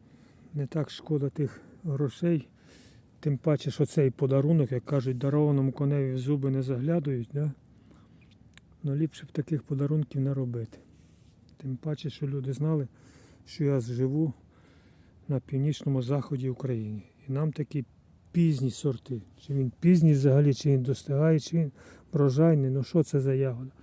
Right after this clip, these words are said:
Тверда, як бубен ще. На сьогоднішній день взагалі малесенькі ягоди. Що це за Червона Азія?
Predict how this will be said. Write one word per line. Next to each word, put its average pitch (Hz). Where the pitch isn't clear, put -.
Тверда, 156
як 147
бубен 139
ще. -
На 143
сьогоднішній 147
день 143
взагалі 147
малесенькі 143
ягоди. 120
Що 165
це 156
за 147
Червона 151
Азія? 139